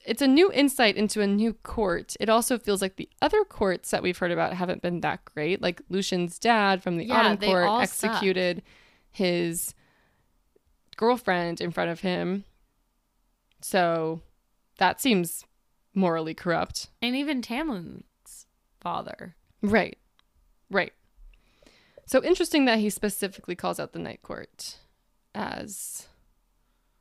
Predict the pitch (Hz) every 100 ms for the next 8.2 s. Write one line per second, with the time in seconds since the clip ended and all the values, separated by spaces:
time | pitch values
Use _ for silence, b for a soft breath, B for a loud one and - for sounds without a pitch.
0 | _ _ _ _ 220 226 220 - 175 151
1 | 127 - _ _ _ _ _ _ b b
2 | b b b b - 294 381 349 277 269
3 | 240 - 214 175 226 - - 302 - -
4 | - 254 175 156 - 202 196 185 185 208
5 | 233 226 - 214 - 220 202 190 190 214
6 | - 190 180 180 - 190 180 180 175 -
7 | 208 247 233 190 - 190 185 185 - 190
8 | 180 175